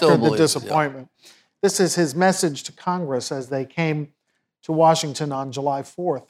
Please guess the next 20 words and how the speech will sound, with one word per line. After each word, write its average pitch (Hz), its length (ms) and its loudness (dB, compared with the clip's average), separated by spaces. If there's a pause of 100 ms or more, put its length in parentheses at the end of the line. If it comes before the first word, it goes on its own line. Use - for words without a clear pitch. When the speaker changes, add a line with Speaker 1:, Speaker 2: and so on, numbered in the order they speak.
Speaker 2:
for 127 280 -8 (140)
a 135 80 -12
special 143 440 -4
session 135 540 -4
to 135 100 -12
discuss 131 580 -8 (300)
appropriations 147 840 0
for - 120 -8
the 131 100 -4
war. 131 420 -4 (640)
And 151 120 0
he 156 80 4
said, 170 200 6
"Our 180 280 8
popular 175 600 4
government 139 560 2
has 139 160 -2
often 151 320 2
been 147 180 -2
called 147 420 2